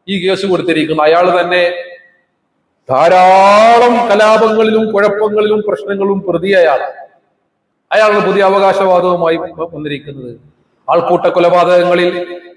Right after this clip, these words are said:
അതേപോലെ തന്നെ ഡൽഹി കേന്ദ്രീകരിച്ച് പണ്ട് ബീഫ് വിളമ്പിയതുമായി ബന്ധപ്പെട്ടുണ്ടായ പ്രശ്നങ്ങളിലൊക്കെ മുൻനിരയിൽ കുഴപ്പമുണ്ടാക്കുകയും അതിൽ പ്രതിയേർക്കപ്പെടുകയും ചെയ്ത ആളാണ്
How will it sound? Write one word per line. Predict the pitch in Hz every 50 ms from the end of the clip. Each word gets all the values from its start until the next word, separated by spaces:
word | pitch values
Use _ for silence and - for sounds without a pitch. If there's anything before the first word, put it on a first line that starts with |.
| _ _ _ _ _ _ _ 147
അതേപോലെ | 156 180 185 180 180 185 185 185 185 180
തന്നെ | 180 180 185 180 180 180 175 180 180 180 180 - - _ _ _ _ _ _ _ _ _ _ -
ഡൽഹി | 156 165 170 160 190
കേന്ദ്രീകരിച്ച് | 190 175 185 185 185 185 180 180 175 180 185 180 180 - - 185 180 180 180 180 180
പണ്ട് | 170 175 180 175 185 180 180 175 180 175 - - - - - _
ബീഫ് | 147 175 208 202 208
വിളമ്പിയതുമായി | 214 190 185 180 180 185 185 175 185 180 180 180 175 175
ബന്ധപ്പെട്ടുണ്ടായ | 175 180 180 175 190 185 - 185 175 175 170 170 175
പ്രശ്നങ്ങളിലൊക്കെ | 170 175 170 - - 180 180 185 185 180 185 190 202 175 185 208 208 202 208 214 - - 143
മുൻനിരയിൽ | 165 190 214 226 247 247 240 240 240 240 247 240 240 - - -
കുഴപ്പമുണ്ടാക്കുകയും | - - 180 196 202 - 247 254 247 240 247 240 247 240 240 240 240 240 247 247 233 190
അതിൽ | 196 233 254 247 - -
പ്രതിയേർക്കപ്പെടുകയും | 196 202 269 277 277 277 285 269 - 269 254 247 247 247 247 240
ചെയ്ത | 240 240 240 240
ആളാണ് | 226 226 226 233 226 220 220 208 -